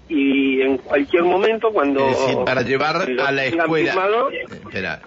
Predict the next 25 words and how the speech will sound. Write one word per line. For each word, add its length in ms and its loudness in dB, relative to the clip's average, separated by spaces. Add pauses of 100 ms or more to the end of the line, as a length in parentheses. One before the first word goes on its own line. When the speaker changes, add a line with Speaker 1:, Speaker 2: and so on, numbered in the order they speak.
(120)
Speaker 1:
para 80 -16
Speaker 2:
Para 180 2
Speaker 1:
llevar 220 0
a 60 2
la 80 2
escuela 500 0
o 160 2
a 80 0
la, 320 0 (100)
eh, 460 0
a 80 -4
la 440 0 (460)
salita, 540 0
al 160 0
hospital 480 -4
donde 260 -2
hagan 260 0
el 120 -2
control 340 0
médico 560 0 (1500)
y, 880 2
y 60 -6
luego 360 2
traerlos 720 0
a, 580 -2